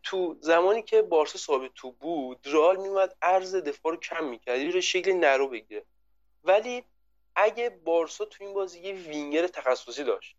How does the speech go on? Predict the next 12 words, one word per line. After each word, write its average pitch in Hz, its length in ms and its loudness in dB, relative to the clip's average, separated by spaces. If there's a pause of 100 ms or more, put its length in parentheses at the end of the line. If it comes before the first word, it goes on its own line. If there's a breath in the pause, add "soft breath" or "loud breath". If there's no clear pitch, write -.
(120)
مثلاً 147 300 2
مثل، 156 560 2 (280)
اه، 117 200 2
دمبله 120 800 2 (220)
یا 123 120 -4
حتی 143 280 -2
ترینکاو، 120 720 -6 (360)
می‌تونست 220 400 0
از 151 260 2
این 196 200 -8 (140)
فضایی 160 600 0
که 117 280 -6